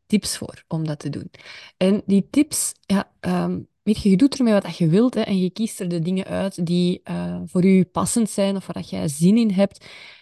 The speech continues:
Ik ga u niet zeggen: "Je moet dat doen of je moet dat doen", en je kiest zelf. Maar er zijn een heel aantal manieren om met mensen in contact te komen die ik eigenlijk heel, ehm, weinig zie gebruikt worden. En dat vind ik eigenlijk wel jammer.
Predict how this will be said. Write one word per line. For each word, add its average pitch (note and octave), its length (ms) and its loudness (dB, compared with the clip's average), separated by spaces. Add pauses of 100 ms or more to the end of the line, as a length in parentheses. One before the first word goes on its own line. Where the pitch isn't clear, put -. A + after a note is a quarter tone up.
(120)
Ik E3+ 200 0
ga F3+ 200 0
u E3 160 6
niet F3+ 260 2
zeggen: F3 340 -4
"Je D#3 100 -4
moet D#3 260 -2
dat F3+ 160 -4
doen F3 180 -2
of E3+ 100 -8
je - 120 -8
moet D#3+ 200 -2
dat F3+ 180 -2
doen", G3 180 0
en F3+ 140 -4
je D#3 100 -4
kiest - 300 -6
zelf. E3+ 440 -2
Maar F#3 120 -2
er E3 80 -4
zijn A3 200 -4
een G3+ 120 -6
heel G3 320 -6
aantal G3 360 -6
manieren F3 540 -2
om A3 160 -2
met F#3+ 120 -4
mensen F3 320 -6
in E3 120 -4
contact D#3 420 -4
te A3 100 -4
komen G#3 380 0 (560)
die G#3 300 6
ik A3 100 0
eigenlijk G#3 420 2
heel, G3 540 2
ehm, D#3+ 640 -6 (220)
weinig F#3 440 0
zie F3+ 240 -2
gebruikt D3+ 600 -2
worden. - 300 -12
En - 80 -4
dat F#3 100 0
vind A3+ 140 0
ik A3 100 -8
eigenlijk A3 320 -2
wel D#3 140 -4
jammer. D3+ 420 -2